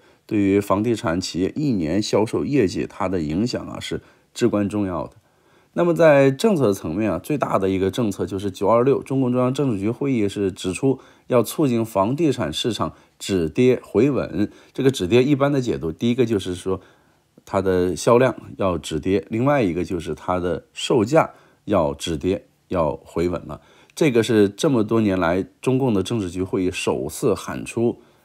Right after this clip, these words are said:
要促进房地产的市场的止跌回稳。那么紧接着在城市这个层面，很快的一线城市就闻风而动。九月二十九日的夜间，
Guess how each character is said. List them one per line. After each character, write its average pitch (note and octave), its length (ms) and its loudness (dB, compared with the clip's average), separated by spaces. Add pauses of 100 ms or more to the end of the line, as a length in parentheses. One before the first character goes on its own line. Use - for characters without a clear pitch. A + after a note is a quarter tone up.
(140)
要 G2+ 120 -2
促 G2+ 200 -2
进 F#2+ 120 0
房 F#2 200 -2
地 G2 80 -2
产 D2 220 -6
的 C2 80 -8
市 - 160 -6
场 C2 200 -10
的 C#2+ 100 -10 (280)
止 F#2+ 160 0
跌 F2 160 2
回 E2 180 -4
稳。 D#2+ 100 -4 (760)
那 D#3 100 2
么 D3 60 2
紧 C3 140 2
接 D3+ 220 4
着 C#3+ 160 2
在 D3 260 6
城 B2+ 300 0
市 E3+ 180 4
这 D3 160 2
个 G#2 220 4
层 F#2 220 -4
面， A2 200 0
很 E2+ 220 -4
快 C#3 240 2
的 G2 80 -4
一 E3 240 -4
线 C3+ 340 0
城 - 240 -4
市 G#2 240 0
就 G2 200 0
闻 F#2 240 0
风 B2 180 -4
而 F#2 140 -2
动。 A#2+ 180 -4 (420)
九 B2+ 200 8
月 E3 40 8
二 E3 120 8
十 D#3+ 100 0
九 A#2+ 160 2
日 A#2 100 2
的 C#3 80 2
夜 F3+ 220 2
间， G#2+ 300 -2